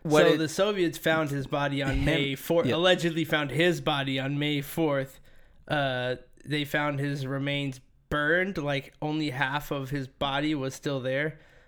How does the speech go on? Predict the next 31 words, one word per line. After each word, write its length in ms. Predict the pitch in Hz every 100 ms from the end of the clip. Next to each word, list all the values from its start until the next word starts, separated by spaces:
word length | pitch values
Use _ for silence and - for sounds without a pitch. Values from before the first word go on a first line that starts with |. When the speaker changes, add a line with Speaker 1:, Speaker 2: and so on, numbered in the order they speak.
| -
Speaker 2:
Uh, 440 | - 139 131 123 127
they 120 | 131
found 320 | - 135 131
Ava's 400 | 131 147 147 151
body 340 | 135 151 151 143
and 140 | 131
two 220 | - 151
dogs 480 | 135 135 135 139 139
that 140 | 143 131
were 120 | 131
thought 280 | 135 135 139
to 60 |
be 100 | 135 135
Blondie 600 | 139 139 139 139 139 127
and 380 | 135 135 135 - -
Wolf. 560 | 139 147 175 - - -
Speaker 1:
But 120 | 156
he 80 | 131
already 160 | 123
tested 340 | 117 185 - 120
him 100 | 113
on 180 | 107 101
Blondie, 420 | 101 92 - -
though. 120 | -
Speaker 2:
<clears throat> 180 | 135 156 147 - - - 175
Right, 540 | 185 208 233 196 160
she 60 | 151
Speaker 1:
Oh, 80 |
Speaker 2:
was 80 | 147
Speaker 1:
he 80 | 170
Speaker 2:
already 140 | 175